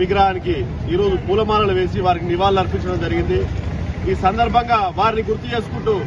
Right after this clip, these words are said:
ఈ భారతదేశ ప్రజాస్వామ్యం కోసం, భారత రాజ్యాంగం కోసం ఈరోజు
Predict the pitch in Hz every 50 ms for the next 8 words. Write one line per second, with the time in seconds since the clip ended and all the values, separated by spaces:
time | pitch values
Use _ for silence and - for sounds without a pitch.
0 | - - - - - - - - 175 196 175 - - 196 220 247 254 247 - -
1 | 214 247 247 233 247 240 208 185 - - - - - - 185 190 214 254 269 262
2 | - - 254 254 247 247 247 220 208 226 233 214 240 233 185 - - - - -
3 | - - - - - 202 240 247 226 233 208 202 220 247 240 240 262 254 254 247
4 | 240 226 226 233 220 - 233 220 - - - - - - - - - - 262 262
5 | 269 285 285 269 269